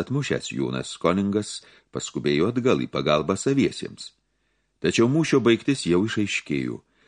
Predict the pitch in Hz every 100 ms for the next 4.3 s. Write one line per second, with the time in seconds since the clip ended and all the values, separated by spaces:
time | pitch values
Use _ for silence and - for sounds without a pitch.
0 | _ 85 98 123 147 147 139 85 71 67
1 | 67 78 69 73 76 76 73 67 76 73
2 | - 123 127 117 107 104 - 82 87 -
3 | 101 - 90 - - 98 90 82 - 85
4 | 80 90 -